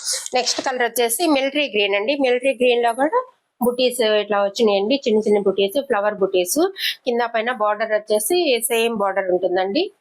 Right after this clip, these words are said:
బాడీ అంతా కూడా ఇలానే ఉంటుంది. ఇది మంగళగిరి కాటన్ గట్టి నేత శారీస్ అండి. చాలా లైట్ వెయిట్ గా, చాలా స్మూత్ గా ఉన్నాయండి. ఇది వచ్చేసి పళ్ళు, పళ్ళులో జరీ లైన్స్, థ్రెడ్ లైన్స్ కలిపి ఉన్నాయండి. బ్లౌజ్ వచ్చేసరికి బుటీస్ తో ఉంటుందండి.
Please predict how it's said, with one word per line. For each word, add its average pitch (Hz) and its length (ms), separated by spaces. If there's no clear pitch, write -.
బాడీ 254 360
అంతా 262 260
కూడా 285 180
ఇలానే 247 340
ఉంటుంది. 233 300
ఇది 277 120
మంగళగిరి 262 420
కాటన్ 277 340
గట్టి 254 260
నేత 294 220
శారీస్ 233 400
అండి. 165 220
చాలా 240 300
లైట్ 247 260
వెయిట్ 233 200
గా, 269 60
చాలా 226 400
స్మూత్ 240 320
గా 220 60
ఉన్నాయండి. 202 460
ఇది 226 120
వచ్చేసి 247 340
పళ్ళు, 220 260
పళ్ళులో 233 360
జరీ 226 280
లైన్స్, 240 260
థ్రెడ్ 226 260
లైన్స్ 220 340
కలిపి 208 300
ఉన్నాయండి. 214 500
బ్లౌజ్ 240 320
వచ్చేసరికి 233 560
బుటీస్ 240 380
తో 233 160
ఉంటుందండి. 202 520